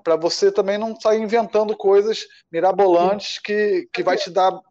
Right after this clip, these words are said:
Speaker 1: muita dor de cabeça e você vai acabar entrando de novo naquela coisa
Speaker 2: Naquela
Speaker 1: do,
Speaker 2: roda.
Speaker 1: do, no,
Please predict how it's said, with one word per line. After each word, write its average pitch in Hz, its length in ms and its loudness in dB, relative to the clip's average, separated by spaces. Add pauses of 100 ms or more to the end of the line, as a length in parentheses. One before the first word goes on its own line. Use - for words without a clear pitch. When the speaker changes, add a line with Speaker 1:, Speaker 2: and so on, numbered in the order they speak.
Speaker 1:
muita 175 240 -4
dor 190 120 4
de 180 100 -2
cabeça 196 720 2
e 180 40 0
você 170 240 -8
vai 180 80 2
acabar 180 400 0 (260)
entrando 170 300 0
de 175 100 -4
novo 180 320 2
naquela 185 420 0 (880)
coisa 156 340 2
Speaker 2:
Naquela 170 220 2
Speaker 1:
do, 160 60 2
Speaker 2:
roda. 156 120 2
Speaker 1:
do, 147 120 -4
no, 147 180 -8